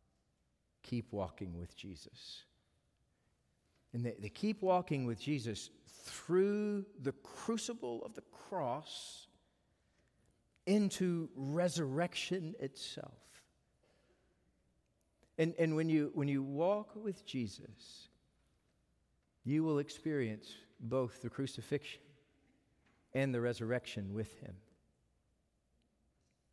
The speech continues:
You get stronger, you get wiser, you, you grow closer to the Lord. And it's, it's remarkable because it, it's,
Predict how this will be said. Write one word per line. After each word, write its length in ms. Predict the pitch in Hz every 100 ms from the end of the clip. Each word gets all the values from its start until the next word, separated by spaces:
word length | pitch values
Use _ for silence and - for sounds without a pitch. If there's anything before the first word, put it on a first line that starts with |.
| _ _ _ _ _ _ _ _ _ _ _ _ _ _ _ _ _ _ _ _
You 100 | -
get 140 | 95 -
stronger, 540 | - 123 139 139 135
you 120 | 117
get 140 | 90 95
wiser, 460 | 110 143 147 131
you, 240 | 104 110 104
you 140 | 113
grow 220 | 113 127
closer 680 | 107 - 160 160 160 - 113
to 160 | - 113
the 100 | 104
Lord. 480 | 135 143 95 90 - - _ _ _ _ _ _ _ _ _ _ _ _ _ _ - _ _ _ _ _ _ _ -
And 160 | 123 127
it's, 160 | 123
it's 220 | - 127
remarkable 320 | 127 190 226 139
because 240 | 127 127
it, 100 | 143 -
it's, 260 | 135 -